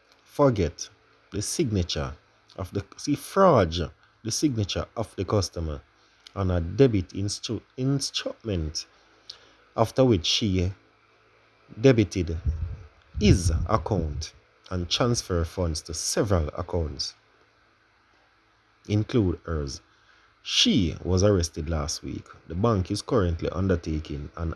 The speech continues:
audit, and investors believe the amount of alleged fraud could increase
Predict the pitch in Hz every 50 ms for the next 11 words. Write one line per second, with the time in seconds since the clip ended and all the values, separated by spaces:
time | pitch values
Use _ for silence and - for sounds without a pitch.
0 | - _ - 107 101 90 78 78 71 - - - - _ _ _ _ _ _ _
1 | - 85 87 - - 98 95 90 95 117 104 87 - - - - 78 71 64 62
2 | - - - - - 87 90 92 95 90 78 73 71 - 73 - - - - -
3 | - - - - - - - - - 113 117 113 101 87 78 76 73 78 - -
4 | 82 - - - 107 110 92 78 - - - - - 90 82 80 78 - - 76
5 | - - _ _ - - 170 123 92 - 92 101 110 107 - - 117 82 71 -
6 | - -